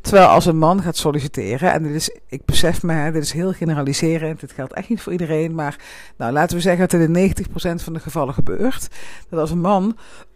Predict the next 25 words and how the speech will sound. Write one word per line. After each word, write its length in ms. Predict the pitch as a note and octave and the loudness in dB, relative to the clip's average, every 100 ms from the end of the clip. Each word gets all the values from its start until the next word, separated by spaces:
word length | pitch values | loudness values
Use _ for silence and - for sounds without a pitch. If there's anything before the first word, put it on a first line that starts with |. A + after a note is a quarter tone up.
| - | 2
<coughs> 1000 | E4 - - - - F4+ - - D4 G#3+ | 2 2 -6 -6 -2 2 2 6 6 6
gaat 160 | F3+ - | 0 0
solliciteren, 840 | D#3 D3 F3+ - C#3+ C#3+ D3 D4 - - _ _ _ _ - - - - - | -2 -2 -4 -4 -4 -4 -4 -4 -8 -20 _ _ _ _ -20 -20 -20 -20 -16
dat 180 | - A3 | -4 0
er 60 | A3+ | 2
heel 200 | F3 F3+ | 4 4
erg 140 | - | 2
wordt 180 | F3 E3+ | 2 0
gekeken 440 | - - B2 E3 | 0 -2 -4 -2
naar 140 | D#3 D3+ | -2 0
het 140 | F3+ | -2
potentieel. 760 | - B2 D#3 D3+ - G#3 A#2 A2+ - - - - | 2 0 0 -4 2 4 2 -2 -12 -18 -16 0
Dat, 400 | D#3+ D#3 - - | 2 2 0 -8
eh, 120 | - C#3+ C#3+ C#3+ C3+ | -4 -2 0 -2 -4
de 100 | C#3 | -4
manager 640 | D3+ D#3 E3 D3+ D#3 C3 - | -2 0 -2 -2 -4 -4 -4
en 100 | C#3+ | -2
de 60 | |
H 360 | C#3 C#3+ - E3 | 0 0 2 2
R-manager 400 | F3 D#3 D3+ - | 4 4 6 6
tegen 180 | D#3 D#3 | 6 4
elkaar 240 | - C3+ | 4 2
zeggen 320 | D#3 C#3+ C#3 | 0 -2 -4
van, 300 | - D#3 D#3 | -4 -4 -2
eh, 200 | D3 C#3+ | -4 -4